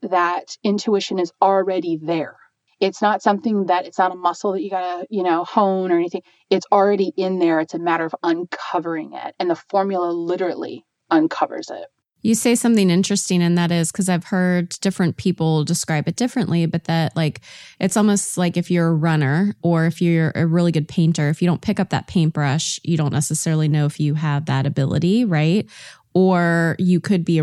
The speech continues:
Speaker 2: I can run, but I'm not great at it. Like, I'm not gonna be running a marathon anytime soon. And even if I trained up to it, I still might be able to complete that marathon, but I'm not necessarily gonna be in the Olympics, right?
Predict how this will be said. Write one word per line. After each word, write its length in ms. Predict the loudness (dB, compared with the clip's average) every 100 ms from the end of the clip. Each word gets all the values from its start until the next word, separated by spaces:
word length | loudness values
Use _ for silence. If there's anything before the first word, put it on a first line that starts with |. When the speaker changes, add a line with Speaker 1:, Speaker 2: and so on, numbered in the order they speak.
| 0
Speaker 2:
I 120 | -2
can 180 | 2 2
run, 480 | 2 2 2 2 0
but 160 | 0 0
I'm 160 | 2 2
not 200 | 0 0
great 240 | -2 0
at 140 | -2
it. 180 | -2 -2
Like, 240 | -2 0 2
I'm 120 | 2
not 200 | 2 0
gonna 160 | 0
be 180 | 2 2
running 320 | 2 0 2
a 40 | 2
marathon 480 | 2 0 0 2 2
anytime 500 | 2 0 0 0 0
soon. 520 | 0 2 2 2 0
And 280 | 2 0 2
even 240 | 2 2
if 140 | 2 -2
I 80 |
trained 400 | -4 0 2 2 2
up 200 | -2 -2
to 240 | -4 0
it, 140 | 0 0
I 80 | -2
still 300 | -2 0 2
might 200 | 2 0
be 100 | 0
able 120 | 0
to 100 | -4
complete 440 | -2 -2 0 -2
that 180 | 0 0
marathon, 640 | 2 0 0 0 2 0 -2 -20 -20 _
but 140 | 0
I'm 140 | 2 2
not 160 | 2
necessarily 480 | 0 -2 -2 -2 0
gonna 160 | 0 0
be 120 | 2
in 100 | 0
the 120 | 0
Olympics, 580 | 0 0 0 -6 -8 -4
right? 320 | 0 0 -2